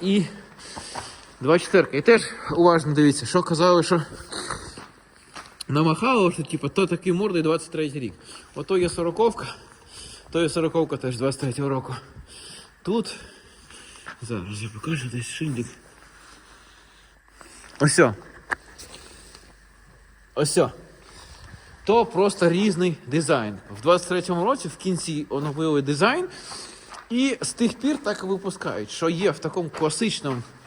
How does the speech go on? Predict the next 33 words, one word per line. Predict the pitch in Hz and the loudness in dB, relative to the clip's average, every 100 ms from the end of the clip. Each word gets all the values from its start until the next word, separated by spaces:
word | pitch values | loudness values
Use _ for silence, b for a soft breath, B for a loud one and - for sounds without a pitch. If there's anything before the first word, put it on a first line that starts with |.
| 120 | -4
е, | 131 127 123 120 - - - B B B B B - | -2 0 -2 -4 -8 -20 -20 B B B B B -10
в | |
класичному | - 190 233 - 185 | 2 2 2 0 0
кузові | 156 220 175 143 110 104 - - | 0 0 2 2 -2 -6 -14 -6
і | 180 | -4
в | |
с-, | - - | -4 -6
в | - | 0
кольорі | 190 160 139 | 2 2 0
такому | 147 143 | -2 -4
червоному, | 139 170 165 156 131 123 - B B B - | 0 2 4 2 2 0 -4 B B B -8
е, | 135 131 143 | -2 0 4
любого | 156 156 147 131 | 4 6 4 4
року | 127 117 123 | 0 -2 -2
випуску. | 127 127 120 143 | -4 -4 -10 -6
І | 139 | 2
далі | 147 131 | 2 2
будуть | 143 139 131 | -2 -4 -4
випускати, | 127 135 - 135 127 | -6 -8 -6 -6 -4
бо | 139 | -4
люди | 151 143 | -2 -4
звикли, | 120 123 127 131 | -2 -2 -2 -2
людям | 131 151 151 | -2 0 -2
подобає, | 135 143 143 143 143 139 B B B B B - - | -2 0 2 2 0 -2 B B B B B -14 -6
е, | 123 123 127 123 127 123 131 | -4 -2 0 0 2 2 2
дизайн | 151 143 139 | 2 2 2
класичний, | 131 123 - 117 - 131 | 0 -2 -2 -6 -4 -4
ну, | 120 | -4
от | 113 | -4
не | 131 | -4
звикли | 113 135 131 120 | 0 0 0 -4
до | |
такого. | 113 120 110 | -4 -4 -4